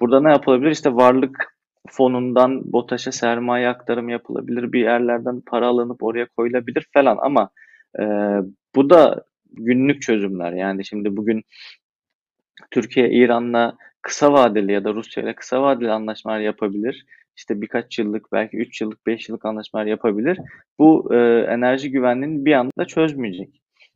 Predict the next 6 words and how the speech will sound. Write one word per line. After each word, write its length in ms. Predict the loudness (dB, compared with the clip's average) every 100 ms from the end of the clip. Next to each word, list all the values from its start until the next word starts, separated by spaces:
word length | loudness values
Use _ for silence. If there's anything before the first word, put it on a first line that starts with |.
| -10
Hatta 520 | -6 2 2 2 -4 _ _
burada 360 | 0 2 2 2
vereceği 640 | 4 4 2 0 2 0 -6 -10
tavizlerden 920 | -4 -2 -2 -2 0 0 0 -2 -2
dolayı 440 | -2 -2 -4 -6
bundan 340 | -10 -6 -8